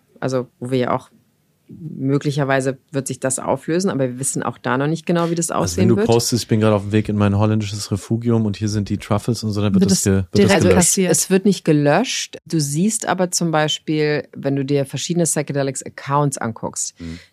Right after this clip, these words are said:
Speaker 1: dass das Wort Psychedelics anders geschrieben wird.
Speaker 2: Ah, okay.
Speaker 1: Ähm,
Speaker 2: Mhm.
Speaker 1: also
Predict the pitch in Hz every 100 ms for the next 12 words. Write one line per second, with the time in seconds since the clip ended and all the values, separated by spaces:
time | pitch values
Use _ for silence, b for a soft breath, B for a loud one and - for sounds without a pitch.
0 | _ 147 - 143 - 147 151 - 143 139
1 | 135 135 - 147 156 151 - 139 - 147
2 | 170 185 202 269 90 92 90 95 - 82
3 | - - _ _ - _ _ 123 78 139
4 | 135 127